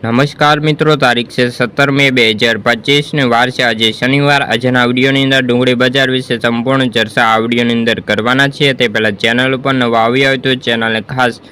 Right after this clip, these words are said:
સબસ્ક્રાઇબ કરી દેજો અને વીડિયો પસંદ આવે તો વીડિયોને લાઈક કરી દેજો. તો મિત્રો, ડુંગળીમાં નીચા ભાવ યથાવત છે અને નબળા માલના અત્યારે એકવીસ રૂપિયા મણે બોલાઈ રહ્યા છે. ડુંગળી બજારમાં ભાવ યથાવત છે અને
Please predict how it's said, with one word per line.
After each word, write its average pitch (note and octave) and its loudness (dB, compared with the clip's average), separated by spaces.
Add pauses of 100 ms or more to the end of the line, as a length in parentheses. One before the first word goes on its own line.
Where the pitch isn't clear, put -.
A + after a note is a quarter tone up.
(320)
સબસ્ક્રાઇબ C3 -2
કરી C#3 2
દેજો C3+ 2
અને B2+ 4
વીડિયો A#2+ 0
પસંદ C#3+ 2
આવે C#3 2
તો A#2+ 4
વીડિયોને A#2 2
લાઈક A#2 0
કરી C#3+ 0
દેજો. C#3+ 2 (340)
તો B2 -2
મિત્રો, C3 0
ડુંગળીમાં C3+ 2
નીચા B2 0
ભાવ C3 2
યથાવત C3+ 0
છે D3+ -2
અને C3+ 2
નબળા A#2+ 2
માલના C#3 4
અત્યારે C3+ 0
એકવીસ A#2 -2
રૂપિયા C3 0
મણે B2+ 2
બોલાઈ B2 2
રહ્યા C3+ 2
છે. C#3 -2 (360)
ડુંગળી C#3 2
બજારમાં C#3+ 0
ભાવ B2 2
યથાવત C3+ 0
છે C#3+ -2
અને C#3+ 0